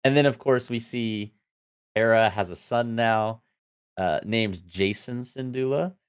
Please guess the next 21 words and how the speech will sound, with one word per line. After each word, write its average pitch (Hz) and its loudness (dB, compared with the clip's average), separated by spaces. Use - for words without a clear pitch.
which 135 4
is, 120 -2
uh, 98 6
a 113 4
lot 123 6
of, 113 -8
at 107 0
least 123 2
I 120 6
would 107 2
assume 135 -2
the 107 -4
inspiration 98 -6
for 98 -6
his 90 -4
name, 95 0
for 110 2
those 110 6
that 90 -8
don't 98 0
know, 95 0